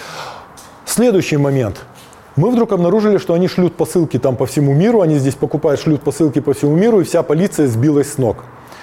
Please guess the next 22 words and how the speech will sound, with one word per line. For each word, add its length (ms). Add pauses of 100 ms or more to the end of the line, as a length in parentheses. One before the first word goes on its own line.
(380)
Но 140
мы, 100
говорит, 280
обнаружили 480
еще 220
одну 140
вещь. 220
У 20
нас 200
стало 300
расти 280
употребление 640
тяжелых 400
наркотиков, 560 (300)
и 80
у 80
нас 280
увеличилось 680
количество 600
Д 120
Т 160
П 320